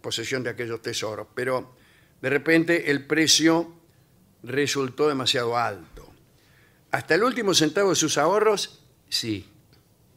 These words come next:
pero casarse con aquella mujer, no. Tras la propuesta de Paula, el capitán Zilewski pidió un tiempo para pensarlo. Eh, en realidad,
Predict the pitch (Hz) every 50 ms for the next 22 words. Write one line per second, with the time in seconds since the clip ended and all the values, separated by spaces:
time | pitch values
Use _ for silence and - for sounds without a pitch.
0 | _ _ _ _ _ _ _ _ - 113 120 123 - - 120 107 - 139 147 156
1 | 143 - 151 131 117 127 120 120 104 - 135 139 147 139 143 139 - - 139 147
2 | 156 160 160 160 - - - _ _ _ _ _ _ _ _ _ _ _ _ _
3 | - 123 110 104 82 - - _ _ _ _ _ _ _ _ _ _ _ _ _
4 | _ _ _ _ _ _ _ _ - 220 247 269 247 214 190 165 131 143 139 -
5 | - 165 151 - - 135 131 131 - - 208 196 190 190 190 185 180 165 139 127
6 | 139 123 - 139 113 - 147 143 131 110 123 120 123 131 131 - - - - 135
7 | 139 143 - - - _ _ _ _ _ _ _ - 151 151 156 175 196 214 214
8 | 196 151 - 175 190 190 160 175 143 147 131 120 127 120 117 110 - - - -
9 | - - - - - - - _ _ _ _ _ _ _ _ _ _ _ _ _
10 | _ _ _ _ _ _ _ _ - - 107 98 92 85 - - - - - -
11 | - - _ _ _ _ - 120 120 110 - 131 135 160 170 175 180 196 226 240
12 | 143 - -